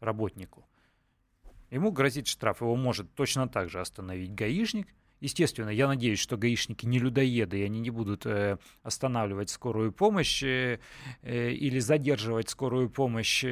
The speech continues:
для выяснения каких-то обстоятельств нарушения, если там больной человек внутри находится, или водитель говорит, что он спешит на вызов. Но тем не менее, ситуации могут быть самыми разными. А я хочу у вас спросить вот о чем.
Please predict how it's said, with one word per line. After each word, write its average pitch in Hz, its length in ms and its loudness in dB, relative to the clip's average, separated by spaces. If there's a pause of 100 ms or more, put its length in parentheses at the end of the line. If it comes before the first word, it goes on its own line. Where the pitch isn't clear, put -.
для 113 400 2
выяснения 117 540 -2
каких-то - 420 -8
обстоятельств 113 600 -2
нарушения, 110 600 0
если 104 320 -2
там 110 320 0
больной 123 400 2
человек 127 500 2
внутри 113 300 -2
находится, 113 540 -2
или 113 120 0
водитель 113 400 -4
говорит, 113 360 -4
что - 180 -6
он 110 100 -4
спешит 120 460 -6
на 113 140 -2
вызов. 110 340 -2 (540)
Но 127 100 -2
тем 220 220 2
не 214 80 4
менее, 110 480 4 (920)
ситуации 143 500 0
могут 123 260 0
быть 117 160 0
самыми 117 320 4
разными. 107 500 4 (320)
А 135 80 8
я 185 140 6
хочу 214 340 0
у 170 140 0
вас 170 180 6
спросить 165 480 -2
вот 151 220 4
о 147 60 2
чем. 98 420 0